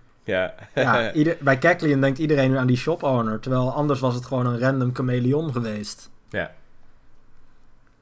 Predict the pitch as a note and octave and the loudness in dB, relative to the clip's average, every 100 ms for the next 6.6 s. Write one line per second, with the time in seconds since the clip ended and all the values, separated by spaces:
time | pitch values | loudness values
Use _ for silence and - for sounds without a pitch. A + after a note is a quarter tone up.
0 | - - - - - - - - - B2+ | -20 -20 -20 -20 -20 -20 -20 -20 -4 -2
1 | G#2 C3 C3 C#3 B2+ C#3+ A#2+ A2+ A2+ A2+ | 0 -2 -2 0 0 0 -2 -6 -10 -12
2 | - - - - - - - B2 E2 - | -14 -16 -20 -20 -20 -20 -6 -6 -6 -12
3 | - B2 C3 B2+ B2+ C#3+ B2+ A#2 A#2 A#2+ | -14 -10 -8 0 2 2 2 0 -4 -8
4 | A2+ A#2 - A2 A2+ A2+ - A2+ A2+ A2+ | -8 -10 -8 -8 -8 -10 -12 -10 -8 -8
5 | A2 A2 A2 - A2 G#2+ G#2 G#2 - - | -8 -8 -10 -8 -8 -6 -8 -12 -20 -12
6 | A#2 G#2+ G2 G2+ F2+ F#2 | -8 -8 -8 -10 -14 -16